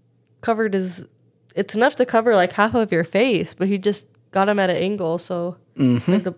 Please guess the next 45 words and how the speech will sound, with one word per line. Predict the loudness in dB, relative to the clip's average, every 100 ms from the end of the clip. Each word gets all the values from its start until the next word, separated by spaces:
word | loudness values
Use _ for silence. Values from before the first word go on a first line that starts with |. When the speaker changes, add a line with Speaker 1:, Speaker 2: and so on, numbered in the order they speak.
| -8
Speaker 1:
his | -6 -6 -12 -20
Speaker 2:
He | -4 2
Speaker 1:
cheek, | 4
Speaker 2:
must | 4 4
have | 4 4 2 -4 -8
Speaker 1:
his | -8
cheek | -6 -6
from | -4 -2
his | -4
chin, | -6 -2
Speaker 2:
jumped | 0 2 0
Speaker 1:
yeah. | 2
Speaker 2:
backwards | 4 4 2 2 0 -2 -6 -2
as | 0 0
he | 0 0
was | 0
being | 0 0 0
struck. | -2 -2 -4 -6 -16 _ _ _ _ _ _ _
'Cause | 0 0
it's | 0
not, | 2 4 4
like, | 2 0 -6 _ _ _ _ _ _ 0
a | 0
Speaker 1:
Hmm. | 2 -2 -2
Speaker 2:
deep | 0 0 0 -6 -12 -12 _ _ _ _
scratch. | -8 -4 2
Speaker 1:
One | 4 4
of | 2
'em | 2 0
looks | -2 -2
like | -4 -2
it's | -6 -6
pretty | -6 -4 -4
deep, | -4 -4 -4 -8 0
Speaker 2:
Mm-hmm. | 2 2 0 -2 -2 -2
Speaker 1:
and | 0
the | 4
rest | 2 2 -4 -14 -18 -20
do | -4 -4
seem | -2 -2
a | 0
little | 0 0
bit | -2
faded. | -4 -6 -4 -4 -4 -8 _ _ _ _ _ _ _
Okay, | -4 2 2 2